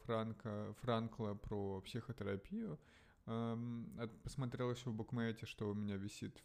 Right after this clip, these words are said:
в тех книгах, которые я начинал читать, но не дочитал. Честно говоря, у меня такие скапливаются, особенно там много книг, которые я прочитаю несколько процентов и потом отложу.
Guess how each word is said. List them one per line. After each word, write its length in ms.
в 40
тех 220
книгах, 340
которые 380
я 40
начинал 500
читать, 360
но 160
не 140
дочитал. 580
Честно 280
говоря, 340
у 20
меня 160
такие 300
скапливаются, 760
особенно 560
там 200
много 480
книг, 360
которые 440
я 220
прочитаю 460
несколько 420
процентов 560
и 60
потом 360
отложу. 460